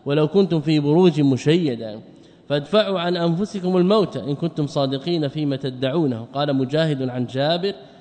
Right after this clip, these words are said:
ابن عبد الله: "نزلت هذه الآية، نزلت هذه الآية في عبد الله بن أبي"، يعني أنه هو الذي قال ذلك. قال شيخ الإسلام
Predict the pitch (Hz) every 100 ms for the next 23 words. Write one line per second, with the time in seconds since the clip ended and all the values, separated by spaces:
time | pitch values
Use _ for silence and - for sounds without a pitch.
0 | - - 175 151 131 127 131 131 123 113
1 | 151 131 113 107 - - - 123 151 175
2 | 160 147 147 180 202 208 156 135 - _
3 | _ _ - 147 160 147 131 139 160 147
4 | 143 139 165 147 127 123 117 156 180 160
5 | 147 135 139 147 165 139 139 135 147 160
6 | 120 - - 156 170 156 160 180 143 175
7 | 196 156 143 147 147 131 127 107 110 110
8 | - - - 170 196 170 165 139 123 135
9 | 135 113